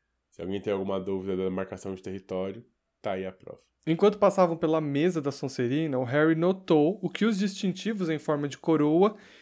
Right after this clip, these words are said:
Speaker 2: tinham uma frase nele. E tava escrito, "O Weasley é o nosso rei." Isso deixou o Harry com uma sensação desagradável, mas eles seguiram pro campo, assim, não dava, não tinha tempo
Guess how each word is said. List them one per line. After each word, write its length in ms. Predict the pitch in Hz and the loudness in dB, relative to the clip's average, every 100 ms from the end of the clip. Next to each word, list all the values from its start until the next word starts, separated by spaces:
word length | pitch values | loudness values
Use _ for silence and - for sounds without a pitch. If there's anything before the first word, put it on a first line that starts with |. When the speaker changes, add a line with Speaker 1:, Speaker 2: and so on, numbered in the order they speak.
| _ _ - | _ _ -6
Speaker 2:
tinham 360 | - 269 302 196 | 4 6 6 4
uma 200 | 175 160 | 2 2
frase 520 | - 139 123 113 120 | 4 6 6 4 0
nele. 360 | 110 101 95 - _ _ _ - | -2 -4 -8 -12 _ _ _ -8
E 80 | 143 | 2
tava 200 | 156 165 | 2 2
escrito, 640 | 170 - 151 160 220 240 _ - | 0 4 6 6 0 -4 _ -2
"O 120 | 233 | 2
Weasley 440 | 190 151 151 156 160 | 4 4 4 2 2
é 80 | |
o 120 | 160 165 | 0 2
nosso 280 | 147 147 185 | 0 0 -2
rei." 340 | 147 98 - _ _ _ - | -2 -6 -8 _ _ _ 8
Isso 340 | 285 339 214 | 10 10 8
deixou 360 | 165 160 - 165 | 0 0 2 2
o 20 | |
Harry 280 | 143 160 170 | 4 4 4
com 120 | 165 | -2
uma 100 | 165 | -4
sensação 460 | 156 147 139 160 160 | -4 -4 -4 -2 -2
desagradável, 1040 | 147 170 190 208 160 143 147 120 107 98 95 | 2 4 4 2 6 8 8 4 -8 -8 -8
mas 460 | 139 156 160 180 185 | 0 4 6 6 4
eles 180 | 190 | 2
seguiram 460 | 190 220 175 185 196 | 0 0 2 2 2
pro 180 | 190 254 | -2 -6
campo, 460 | - 185 139 117 | 4 4 4 0
assim, 200 | 113 - | -6 -6
não 160 | 113 143 | -4 -2
dava, 400 | 165 165 185 175 175 | 4 8 8 4 0
não 160 | 170 160 156 | -2 -2 -4
tinha 280 | - 233 | 2 2
tempo 460 | 208 190 180 160 139 | 6 4 4 0 -6